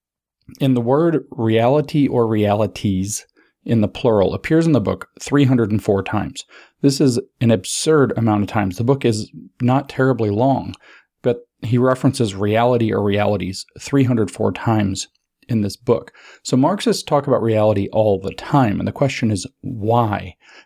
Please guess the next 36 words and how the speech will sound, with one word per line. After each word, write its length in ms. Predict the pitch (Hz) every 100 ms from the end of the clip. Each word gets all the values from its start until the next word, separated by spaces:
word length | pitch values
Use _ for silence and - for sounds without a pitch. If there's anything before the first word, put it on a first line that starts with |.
| -
when 120 | 117
it's 140 | 117
so 180 | - 107
clear 420 | - 185 180 110
that 220 | 98 107
what 140 | 107 120
they're 120 | 110
actually 340 | 110 110 107
generating 440 | 101 110 101 101 101
is 80 | 95
a 80 |
pseudo-reality. 840 | 92 - 151 113 95 87 - - - _ -
Of 140 | 135
course, 380 | - 113 113 - - - - _ -
the 400 | 113 104 107 - -
maxim 580 | 113 104 104 - 117
we 120 | 110 104
all 180 | 104
have 140 | 104 107
to 100 | 104
remember 340 | 104 135 143
is 140 | 127 120
the 220 | 104 -
iron 300 | 120 120 117
law 200 | 107 104
of 100 | 98
woke 220 | 101 92
projection 500 | - 92 101 - 104
never 220 | 98 95
misses. 400 | 95 123 - 160
So 140 | - 101
the 80 |
people, 580 | 98 117 107 107 104 107 -
as 160 | 107
I've 160 | 104 95
discussed 480 | 95 - 104 101